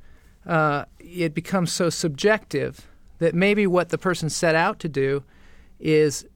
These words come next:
uh, the effect on the op-, on the audience can often be the opposite. I know I saw a movie called Henry, Portrait of a Serial Killer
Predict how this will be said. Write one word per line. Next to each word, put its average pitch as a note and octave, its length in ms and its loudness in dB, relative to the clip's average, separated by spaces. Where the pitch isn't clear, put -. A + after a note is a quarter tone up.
uh, D3+ 160 -2
the D3+ 120 0
effect F#3+ 320 0
on E3+ 80 0
the D3 100 -2
op-, E3+ 340 -4
on D#3+ 240 0
the D3 160 -2
audience E3+ 440 0
can D#3 320 -4
often D#3+ 440 -2
be C#3 160 -4
the C3+ 160 -4
opposite. C3 580 -8
I C3+ 140 -6
know D3 260 -2
I C3+ 140 -4
saw C#3+ 320 -4
a - 20 -4
movie C3 300 -4
called B2+ 260 -8
Henry, D#3 400 -4
Portrait D3 480 -12
of B2 100 -10
a B2+ 60 -14
Serial D3+ 420 -8
Killer B2 400 -8